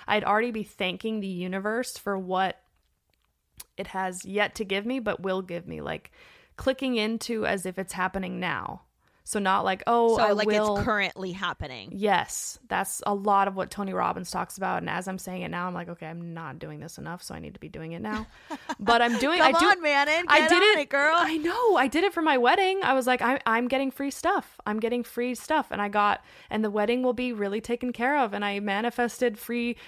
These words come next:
Speaker 1: three free dresses, cake, D Js,
Speaker 2: Oh, wow.
Speaker 1: photographers, videographers, the tuxedo, like, almost everything was taken care of because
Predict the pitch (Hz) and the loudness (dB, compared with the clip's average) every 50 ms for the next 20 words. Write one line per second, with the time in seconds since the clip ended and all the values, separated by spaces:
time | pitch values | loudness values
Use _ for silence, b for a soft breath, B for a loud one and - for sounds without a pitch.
0 | B B - - - 254 254 294 320 330 320 - - - 262 247 226 190 202 196 | B B -16 -8 -4 -2 0 2 4 4 2 2 0 -2 -2 -2 -2 -2 -2 -2
1 | 185 190 - - - 196 190 190 185 185 - - B B B B B - - - | -2 -2 -4 -6 -6 -4 -4 -4 -4 -6 -10 -14 B B B B B -16 -12 -6
2 | 226 262 277 277 240 208 - - - - - - 254 269 277 285 269 - 226 214 | 0 0 2 2 2 0 -4 -10 -20 -12 -4 0 2 2 4 2 2 2 2 2
3 | 208 190 226 254 185 156 - 208 240 262 277 247 269 - - 220 208 190 - 202 | 2 2 2 0 -2 -2 0 4 6 6 6 4 2 -2 0 -2 -2 -2 -4 -4
4 | 214 214 214 226 262 285 262 277 262 - - 233 214 202 185 - - - - - | 0 2 4 6 6 6 4 2 -2 0 0 0 0 0 -2 -4 -12 -16 -18 -16
5 | - - 254 254 - - - 277 285 294 277 240 220 220 208 208 - B B B | -8 -2 -2 -2 -2 -2 -4 -2 0 0 2 2 2 0 0 -2 -4 B B B
6 | B B B B B 247 269 320 339 339 - - - - 226 240 240 269 277 240 | B B B B B 2 2 4 4 2 2 0 2 4 4 4 4 4 2 2
7 | 269 254 240 240 233 226 - 226 220 214 226 214 208 - 214 214 220 214 202 190 | 2 0 2 0 -2 -2 -2 -2 -2 -2 -2 -4 -4 0 2 4 4 6 4 4
8 | 185 190 190 202 196 - 202 208 202 190 | 2 0 -2 -6 -6 -4 -2 -2 -2 -4